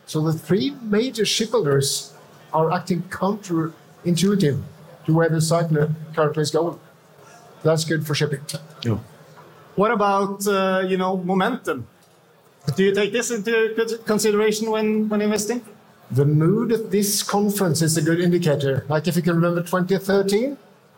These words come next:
Speaker 1: everyone here was very happy. This is not the same, but it's approaching that level.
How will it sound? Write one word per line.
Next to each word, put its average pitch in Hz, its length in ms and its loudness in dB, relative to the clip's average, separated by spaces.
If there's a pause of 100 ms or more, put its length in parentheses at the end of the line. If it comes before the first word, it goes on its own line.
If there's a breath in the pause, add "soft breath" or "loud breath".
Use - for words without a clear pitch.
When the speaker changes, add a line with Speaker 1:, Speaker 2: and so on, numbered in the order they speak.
(240)
Speaker 1:
everyone 175 320 2
here 175 160 4
was 160 160 -2
very 156 360 0
happy. 156 340 -2 (960)
This 175 360 -2
is 156 280 -2
not 165 260 0
the 254 100 -2
same, 202 420 0
but 208 240 0
it's 196 640 0
approaching 170 520 -2
that 156 200 0
level. 147 240 -2